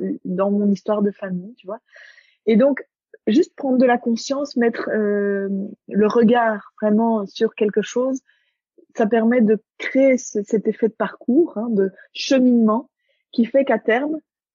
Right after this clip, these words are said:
on a vraiment créé quelque chose à notre image et pas seulement je rentre dans les meubles de quelqu'un. Tu vois, là, je suis en train de rénover une maison, euh, euh, tout près de chez moi, euh, ici en Belgique, avec, euh, des personnes qui font le parcours Feng Shui en parallèle avec le projet d'architecture.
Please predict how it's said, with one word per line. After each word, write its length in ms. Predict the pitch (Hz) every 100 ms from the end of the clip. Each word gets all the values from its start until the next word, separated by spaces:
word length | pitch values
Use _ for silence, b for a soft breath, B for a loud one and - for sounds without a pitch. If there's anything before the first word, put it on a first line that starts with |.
| -
on 120 | 214
a 80 | 220
vraiment 440 | 202 214 233 240 -
créé 220 | - 240
quelque 260 | 240 208 208
chose 400 | - 226 226 -
à 120 | 208
notre 260 | 208 226 -
image 400 | 214 208 208 208
et 80 | 196
pas 160 | 226
seulement 480 | 220 214 202 208 220
je 80 | 202
rentre 200 | 196 196
dans 80 | 190
les 100 | 190
meubles 200 | 202 185
de 60 |
quelqu'un. 440 | 196 202 190 202 185 190
Tu 80 | 196
vois, 100 | 226
là, 100 | 233
je 60 | -
suis 100 | 202
en 60 |
train 180 | 202 214
de 40 | 202
rénover 360 | 214 202 196
une 120 | 220 202
maison, 380 | 196 202 220
euh, 80 | 190 180 b b b b -
euh, 120 | 185 185
tout 100 | 202
près 200 | - 202
de 80 |
chez 180 | - 196
moi, 340 | 190 208 220 202
euh, 120 | 175 180 - _ _ _ _ _ _ -
ici 200 | 180 180
en 60 |
Belgique, 440 | 175 185 175 214 -
avec, 300 | 175 180 190
euh, 200 | 180 180
des 100 | 185
personnes 400 | 185 - 226 226
qui 120 | -
font 120 | 208
le 60 | 190
parcours 340 | 196 - 214 -
Feng 120 | 202
Shui 220 | - 220
en 80 | 190
parallèle 480 | - 185 190 220 214
avec 300 | 185 185 -
le 80 | 175
projet 180 | - 185
d'architecture. 600 | 185 180 - 185 - 254